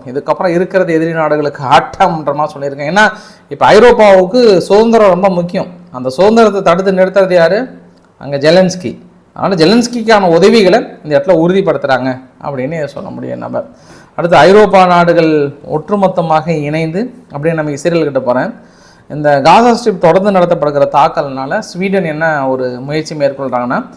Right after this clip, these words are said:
ஏன் ஒட்டுமொத்த ஐரோப்பா தேசமும் இணைந்து பொருளாதார தடை விதிக்கக்கூடாது?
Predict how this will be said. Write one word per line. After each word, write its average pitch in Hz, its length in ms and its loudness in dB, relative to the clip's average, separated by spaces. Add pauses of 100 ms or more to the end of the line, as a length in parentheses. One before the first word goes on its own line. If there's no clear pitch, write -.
(260)
ஏன் 220 240 2
ஒட்டுமொத்த 220 420 2
ஐரோப்பா 190 380 4
தேசமும் 175 480 -2
இணைந்து 156 720 -6
பொருளாதார 156 320 2
தடை 139 240 -4
விதிக்கக்கூடாது? 127 640 -6